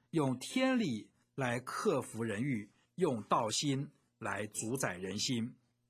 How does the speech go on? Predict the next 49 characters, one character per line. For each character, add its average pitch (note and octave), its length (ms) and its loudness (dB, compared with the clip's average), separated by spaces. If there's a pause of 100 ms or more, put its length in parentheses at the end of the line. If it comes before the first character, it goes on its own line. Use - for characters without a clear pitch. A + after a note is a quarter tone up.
(760)
那 A3 80 2
么 A3 100 8
朱 C#4 180 2
熹 C4 160 2
利 C4 80 4
用 A3+ 160 4
这 C4+ 140 2
样 A#3 140 6
的 D#3+ 60 2
一 D#3+ 40 4
个 D3+ 100 4
人 C3+ 160 4
性 D#3+ 180 0
论 D#3+ 300 4 (480)
来 B2 260 2
作 D3 180 2
为 B2+ 120 2
传 C3 240 0
统 D3+ 160 0
制 D#3 220 0
度 C#3 180 0
的 A2+ 80 -2
一 B2 80 -2
种 G#2 320 -6 (180)
说 E3+ 300 2
明。 A2+ 340 -2
一 F3 100 0
方 E3 220 4
面， E3 320 2 (840)
朱 D3+ 160 -2
熹 D#3 180 0
指 B2 240 -4
出 C#3+ 480 0 (220)
理 C3 560 0 (320)
是 C3 200 0
天 D#3+ 440 0
赋 A#3 260 0
予 D3+ 160 2
每 A#2+ 140 0
一 A2+ 140 0
个 C#3 120 2
人 G2+ 220 -2
的， G#2+ 260 0 (240)
因 E3+ 220 0
此 B2 260 0
每 G#2 200 -2
一 G3+ 140 2
个 A#3+ 120 4
人 C#3 340 2